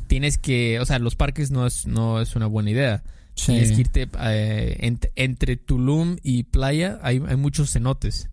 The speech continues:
Speaker 2: Ujú.
Speaker 1: pero son así, pues, más rudo, ¿no? O sea, está ahí alguien, un, un lanchero, y ya él te ayuda o lo que sea.
Speaker 2: Sí, sí, sí.
Speaker 1: Pero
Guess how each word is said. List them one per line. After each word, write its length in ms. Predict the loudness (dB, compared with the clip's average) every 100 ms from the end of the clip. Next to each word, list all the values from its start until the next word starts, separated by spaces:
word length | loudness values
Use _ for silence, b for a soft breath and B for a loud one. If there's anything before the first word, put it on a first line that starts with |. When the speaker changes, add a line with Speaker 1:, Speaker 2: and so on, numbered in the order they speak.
| 0
Speaker 2:
Ujú. 540 | 2 4 2 2 4
Speaker 1:
pero 240 | 4 4 0
son 320 | 0 0 0
así, 200 | 0 0
pues, 200 | 0 0
más 160 | 0 2
rudo, 320 | 2 2 0
¿no? 300 | -2 -6 -8 -8
O 80 |
sea, 160 | -4 -2
está 160 | 0 0
ahí 240 | 2 2
alguien, 520 | 2 2 0 0 -2 -2
un, 260 | -2 -2
un 140 | 0 2
lanchero, 440 | 2 2 2 2
y 60 | 2
ya 140 | 2
él 100 | 2
te 80 | 2
ayuda 400 | 2 0 0 0
o 20 |
lo 120 | -2
que 80 | -2
sea. 200 | -2 -2 B B
Speaker 2:
Sí, 340 | -2 2 2 2
sí, 120 | 2
sí. 180 | 2 2
Speaker 1:
Pero 580 | 0 0 0 0 0